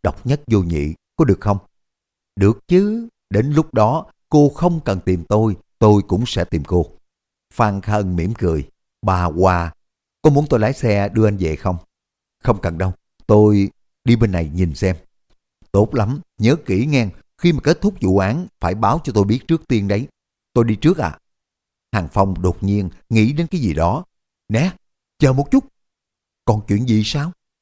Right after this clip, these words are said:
"Đúng vậy, nếu cô có thời gian, có thể giúp tôi lưu ý một chút khu quặng mỏ nọ không? Chính là nơi lần trước chúng ta đến đó." "Chỗ đó à?" "Đúng, nếu cô có thời gian,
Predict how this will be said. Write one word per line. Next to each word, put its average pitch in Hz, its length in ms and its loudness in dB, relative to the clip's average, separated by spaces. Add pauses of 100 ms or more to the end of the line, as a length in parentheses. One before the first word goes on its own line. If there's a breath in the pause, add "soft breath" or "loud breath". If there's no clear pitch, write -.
(400)
"Đúng 127 240 2
vậy, 87 320 -4 (240)
nếu 127 340 4
cô 120 420 4
có 170 80 -2
thời 85 180 -2
gian, 92 320 -4 (200)
có - 80 -2
thể 113 100 0
giúp 131 280 0
tôi 107 200 2
lưu 104 260 0
ý 131 120 -2
một 151 200 -6
chút 151 240 2
khu 107 340 2
quặng 85 260 -4
mỏ 82 200 0
nọ 85 260 -4
không? 101 220 -4 (420)
Chính 196 220 0
là 165 140 0
nơi 104 160 0
lần 95 160 -2
trước 147 240 -2
chúng 165 100 -8
ta 147 140 -4
đến 185 280 -2
đó." 247 200 -2 (880)
"Chỗ 101 180 2
đó 139 220 2
à?" 104 220 -4 (520)
"Đúng, 131 360 2 (300)
nếu 123 320 4
cô 117 160 4
có 85 120 -6
thời 80 180 -2
gian, 92 300 -2